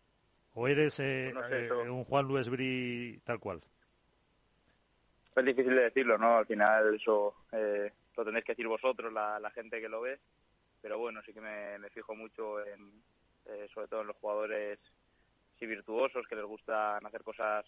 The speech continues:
Speaker 2: cosas diferentes, eh, que son agresivos. Pero bueno, siempre la verdad es que me he fijado mucho en, en Vela, que, que para mí es el, el número uno y la mentalidad que tiene. Sí que un poco voy cogiendo,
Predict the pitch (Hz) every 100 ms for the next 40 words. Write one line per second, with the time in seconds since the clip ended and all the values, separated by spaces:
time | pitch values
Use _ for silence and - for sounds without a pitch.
0 | - 110 104 107 113 131 120 127 127 107
1 | 104 101 - 110 110 101 117 127 127 127
2 | _ _ _ _ _ _ - 107 107 101
3 | 110 95 104 104 101 101 98 104 107 104
4 | 101 107 104 104 - 104 98 98 101 101
5 | 98 110 110 104 98 95 98 101 98 101
6 | - 98 95 95 - - 101 101 104 107
7 | 101 101 98 101 101 98 101 120 127 -
8 | _ _ _ _ _ - 131 123 113 123
9 | 123 123 120 113 120 117 110 110 107 107